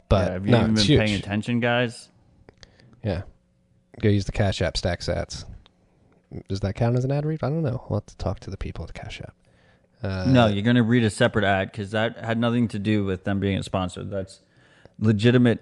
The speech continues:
Speaker 2: I'm legitimately
Speaker 1: Market
Speaker 2: excited.
Speaker 1: news.
Speaker 2: I'm legitimately excited about this. Um, this is, like, major, major fucking news of the week that I feel like not enough people are really talking about.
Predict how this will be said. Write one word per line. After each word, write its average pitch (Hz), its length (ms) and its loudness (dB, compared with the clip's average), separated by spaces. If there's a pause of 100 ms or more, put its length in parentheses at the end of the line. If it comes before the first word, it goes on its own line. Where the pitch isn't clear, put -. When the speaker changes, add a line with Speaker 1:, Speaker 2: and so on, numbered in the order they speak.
Speaker 2:
I'm 110 240 2
legitimately 110 720 4
Speaker 1:
Market 110 200 6
Speaker 2:
excited. 101 320 4
Speaker 1:
news. - 180 0
Speaker 2:
I'm 104 160 2
legitimately 104 720 2
excited 95 480 2
about 90 300 0
this. - 420 -4 (640)
Um, 90 260 2
this 98 200 0
is, 104 140 0
like, 98 140 6
major, 101 480 4
major 104 640 4
fucking 98 340 0
news 95 220 0
of 87 100 -4
the 87 60 -4
week 90 340 -2
that 90 140 2
I 90 80 4
feel 98 180 0
like 95 140 2
not 95 200 2
enough 92 200 0
people 92 320 -2
are 90 60 2
really 90 220 0
talking 87 360 -2
about. 85 320 -4